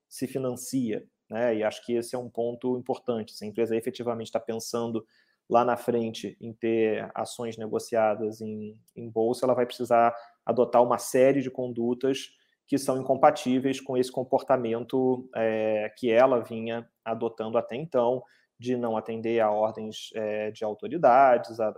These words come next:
não moderar conteúdo. Super interessante, talvez, acho que,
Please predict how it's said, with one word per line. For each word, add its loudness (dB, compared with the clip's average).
não -8
moderar -2
conteúdo. -4
Super 2
interessante, 2
talvez, 0
acho -12
que, -4